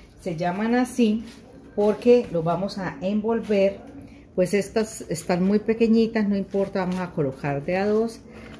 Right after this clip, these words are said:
de esta manera, así. Y vamos a colocar acá un poquito de nuestra pasta. Como le echamos un poquito de polvo de hornear, pues van a crecer. Vamos a hacerlos pequeñitos.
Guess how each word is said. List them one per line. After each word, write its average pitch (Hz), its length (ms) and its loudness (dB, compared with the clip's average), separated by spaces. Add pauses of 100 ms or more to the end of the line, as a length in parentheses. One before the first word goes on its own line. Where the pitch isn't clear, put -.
(140)
de 156 280 4
esta 156 220 -2
manera, 208 640 2 (160)
así. 190 500 -4 (480)
Y 196 120 0
vamos 190 360 -2
a - 120 -10
colocar 165 500 -2
acá 175 320 -4
un 170 60 -4
poquito 185 400 -6
de 160 120 2
nuestra 160 480 -4
pasta. 180 540 -4 (920)
Como 175 200 2
le 156 80 6
echamos 185 400 -2
un 214 80 -4
poquito 214 240 -2
de 202 80 2
polvo 180 320 0
de 196 80 4
hornear, 160 440 0
pues 156 140 0
van 143 140 -2
a 156 120 -6
crecer. 117 440 -6 (640)
Vamos 175 180 -2
a 185 60 -4
hacerlos 160 360 -2
pequeñitos. 214 880 2